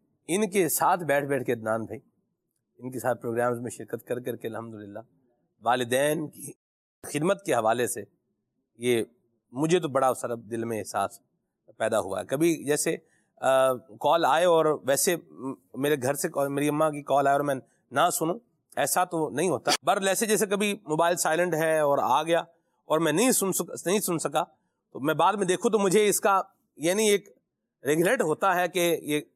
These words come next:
یہ call جو ہے یہ رہ گئی۔ یہ دعوت اسلامی کے مدنی ماحول کی کیا ہے، ایک، ایک برکت ہے۔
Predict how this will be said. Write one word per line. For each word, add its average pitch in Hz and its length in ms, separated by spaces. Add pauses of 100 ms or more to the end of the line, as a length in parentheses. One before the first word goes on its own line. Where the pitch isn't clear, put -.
یہ 135 120
call 147 320
جو 131 120
ہے 127 80
یہ 127 140 (420)
رہ 135 200
گئی۔ 110 80 (720)
یہ 214 380
دعوت 170 300
اسلامی 180 380
کے 185 100
مدنی 156 240
ماحول 160 260
کی 160 80
کیا 147 260
ہے، 156 80
ایک، 139 260 (580)
ایک 127 200
برکت 120 200
ہے۔ - 200